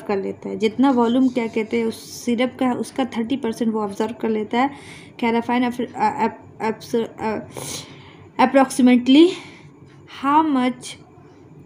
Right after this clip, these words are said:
syrup would be found in forty-five गुलाब जामुन, यानी total कितना गुलाब जामुन है, फ़ोर्टी फ़ाइव गुलाब जामुन है, वो कितना,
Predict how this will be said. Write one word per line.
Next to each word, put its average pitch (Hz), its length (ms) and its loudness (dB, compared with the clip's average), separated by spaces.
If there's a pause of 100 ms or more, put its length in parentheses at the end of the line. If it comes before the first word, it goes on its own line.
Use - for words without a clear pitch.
(360)
syrup 254 460 2
would 226 280 2
be 240 280 6 (1900)
found 262 360 4
in 269 200 4
forty-five 262 500 2
गुलाब 208 240 2
जामुन, 196 380 -8 (160)
यानी 240 180 4
total 262 300 0
कितना 269 280 0
गुलाब 247 280 0
जामुन 220 320 0
है, 247 60 6
फ़ोर्टी 240 240 -2
फ़ाइव 269 240 2
गुलाब 220 260 0
जामुन 208 400 0
है, 269 180 4
वो 240 140 0
कितना, 240 600 2